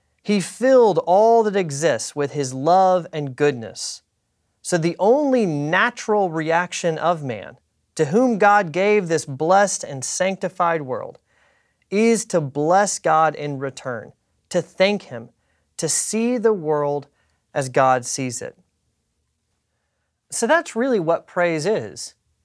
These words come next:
It's seeing the world as God sees it. It's the natural, the fitting response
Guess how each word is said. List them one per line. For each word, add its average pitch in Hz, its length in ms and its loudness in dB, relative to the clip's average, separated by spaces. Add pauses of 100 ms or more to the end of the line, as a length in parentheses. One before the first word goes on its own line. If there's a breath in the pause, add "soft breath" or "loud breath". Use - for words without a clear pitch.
(280)
It's - 340 -6
seeing 202 460 -2
the 156 80 0
world 151 460 -2
as 127 160 -12
God 135 340 -4
sees 151 380 -8
it. 95 120 -18 (640)
It's 180 200 0
the 175 300 4
natural, 147 800 -2
the 147 100 0
fitting 233 580 0
response 185 920 -2